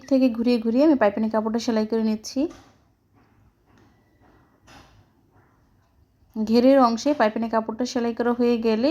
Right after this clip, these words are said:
আমি কোমরের এখানে পাইপিং বসিয়ে নিব। দেখতেই পাচ্ছেন ঘেরের এখানে পাইপিং বসানো হয়ে গেছে। এ পর্যায়ে আমি কোমরের এখানে পাইপিং বসাবো। এর জন্য দেখেন এখান থেকে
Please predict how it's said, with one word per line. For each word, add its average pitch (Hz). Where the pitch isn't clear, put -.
আমি 214
কোমরের 226
এখানে 226
পাইপিং 202
বসিয়ে 226
নিব। 220
দেখতেই 220
পাচ্ছেন 214
ঘেরের 220
এখানে 226
পাইপিং 220
বসানো 233
হয়ে 240
গেছে। 214
এ 233
পর্যায়ে 262
আমি 262
কোমরের 240
এখানে 254
পাইপিং 240
বসাবো। 240
এর 220
জন্য 247
দেখেন 226
এখান 220
থেকে 233